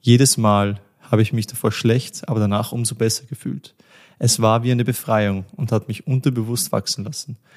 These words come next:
Heute sind mir solche Gespräche nicht mehr so unangenehm. Man muss wissen, ich bin doch ein wenig introvertiert in manchen Dingen, auch wenn ich gar nicht so wirke.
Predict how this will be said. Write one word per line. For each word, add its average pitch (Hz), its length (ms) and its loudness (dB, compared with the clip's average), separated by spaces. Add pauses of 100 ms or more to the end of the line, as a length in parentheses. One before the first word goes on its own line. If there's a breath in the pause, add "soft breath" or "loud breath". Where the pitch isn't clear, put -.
(400 soft breath)
Heute 117 320 4
sind 113 220 -2
mir 120 100 2
solche 110 260 0
Gespräche 110 480 -2
nicht 123 220 0
mehr 120 80 2
so 117 100 0
unangenehm. 104 600 -2 (500)
Man 107 160 6
muss 110 180 0
wissen, 117 340 0 (360 soft breath)
ich 123 140 0
bin 117 120 6
doch 120 160 4
ein 117 140 2
wenig 113 280 0
introvertiert 120 720 0
in 110 120 -4
manchen 107 320 0
Dingen, 107 400 -2 (160)
auch - 180 -2
wenn 117 80 4
ich 127 100 0
gar 110 160 -2
nicht 110 140 -2
so 107 140 0
wirke. 107 300 -6